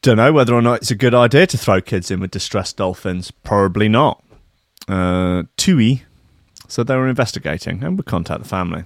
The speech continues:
Well, that's that. Okay. Uh, they were swimming with wild sea creatures. Yeah.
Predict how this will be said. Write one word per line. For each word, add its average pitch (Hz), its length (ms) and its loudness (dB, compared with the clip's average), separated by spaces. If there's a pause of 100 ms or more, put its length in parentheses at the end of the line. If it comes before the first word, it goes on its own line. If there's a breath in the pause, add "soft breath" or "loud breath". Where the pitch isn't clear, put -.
Well, 120 80 -6
that's 107 220 -4
that. 113 260 0 (400)
Okay. 107 300 -4 (520)
Uh, 92 580 -2 (460)
they 101 140 -2
were 98 80 -2
swimming 120 460 -2
with 92 160 -4
wild 95 320 2
sea 92 180 -4
creatures. - 580 -12 (400)
Yeah. 98 380 -2